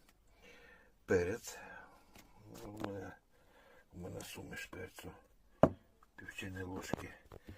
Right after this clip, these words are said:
Дві чайних ложки приправи аджика.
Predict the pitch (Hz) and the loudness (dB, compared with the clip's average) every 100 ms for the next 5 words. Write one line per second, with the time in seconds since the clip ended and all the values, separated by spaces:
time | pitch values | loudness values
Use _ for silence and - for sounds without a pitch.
0 | - - - 101 101 98 98 92 101 92 | -14 -16 -2 0 4 4 4 2 0 0
1 | - - 87 - 90 90 90 120 - - | -2 -2 -2 0 4 4 6 2 -4 -14
2 | - - - - - - 110 113 131 - | -20 -20 -20 -20 -14 -6 -4 2 2 4
3 | 139 | 0